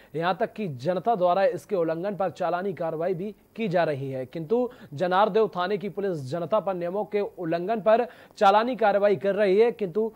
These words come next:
खुद थाना प्र-, प्रभारी समेत पुलिसकर्मी थाने में इसका खुला मखौल उ-, उड़ा रहे हैं। आपको बता दें,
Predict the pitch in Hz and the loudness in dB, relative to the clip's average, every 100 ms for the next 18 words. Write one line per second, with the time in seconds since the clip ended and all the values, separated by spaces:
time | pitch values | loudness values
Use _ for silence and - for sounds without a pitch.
0 | _ _ - 247 233 180 185 190 190 - | _ _ -2 2 2 2 -2 -2 -4 -4
1 | 175 170 170 - 170 160 185 196 185 190 | -2 -2 -2 -6 -2 0 0 -2 -4 -4
2 | 202 180 175 - 208 226 226 170 180 214 | -6 -6 -8 -4 -4 -4 -6 -6 -4 -4
3 | 196 220 - - 208 - 240 - 220 233 | -4 -6 -12 -10 -8 -2 -2 -2 0 2
4 | 151 - _ _ 156 170 170 214 196 151 | 2 -4 _ _ -6 -6 0 0 0 -2
5 | - - _ 147 180 214 214 240 254 220 | -12 -16 _ 0 4 6 4 4 2 2
6 | 233 208 202 202 285 | 0 2 2 2 0